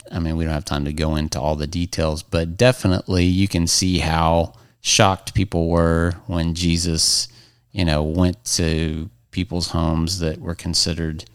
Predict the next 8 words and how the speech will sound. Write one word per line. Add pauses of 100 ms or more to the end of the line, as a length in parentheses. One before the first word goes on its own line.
(200)
you
know, (500)
uh,
sinful
or, (420)
uh, (120)
outside, (460)
um,